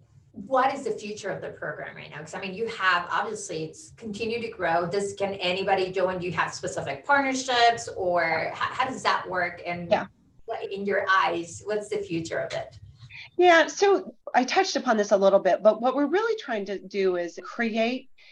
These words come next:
Speaker 2: and put technology in communities. So what goes with that is we can extend the technology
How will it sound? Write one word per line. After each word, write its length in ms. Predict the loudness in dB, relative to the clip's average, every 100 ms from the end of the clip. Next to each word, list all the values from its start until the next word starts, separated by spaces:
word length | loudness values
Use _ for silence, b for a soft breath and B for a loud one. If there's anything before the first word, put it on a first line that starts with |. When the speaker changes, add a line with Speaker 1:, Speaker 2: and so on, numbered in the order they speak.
| b b 0
Speaker 2:
and 320 | 0 2 -2 -8 -14
put 200 | -4 -4
technology 1080 | 0 -2 2 2 4 0 -2 -4 -2 -4 -8 -4
in 420 | 0 2 2 -2 -6 -8
communities. 800 | 0 2 2 0 -10 -12 -14 -16 B B B B
So 520 | 0 8 10 10 6 0
what 260 | 2 2 6
goes 300 | 6 6 0
with 160 | 0
that 340 | 2 2 2 0
is 200 | -4 -2
we 160 | -6
can 100 | -2
extend 420 | -4 -4 -4 2 2
the 60 |
technology 960 | 0 -4 -2 0 0 -2 -2 -4 -4 -8